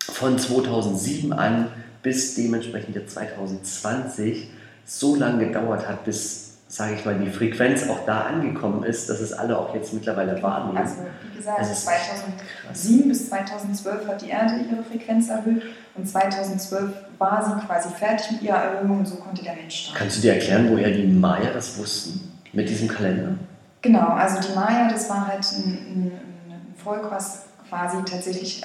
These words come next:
Speaker 2: rein aus der Seele gelebt hat. Und, ähm, ganz ehrlich, wenn du mit deiner Seele verbunden bist, bist du verbunden mit Gott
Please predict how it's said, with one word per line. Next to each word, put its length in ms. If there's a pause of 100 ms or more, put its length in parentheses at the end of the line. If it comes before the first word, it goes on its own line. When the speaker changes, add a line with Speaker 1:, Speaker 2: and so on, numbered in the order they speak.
Speaker 2:
rein 160
aus 140
der 120
Seele 260
gelebt 400
hat. 140 (600)
Und, 360
ähm, 440
ganz 200
ehrlich, 320 (920)
wenn 220
du 60
mit 140
deiner 280
Seele 380
verbunden 600
bist, 420
bist 200
du 40
verbunden 540
mit 180
Gott 320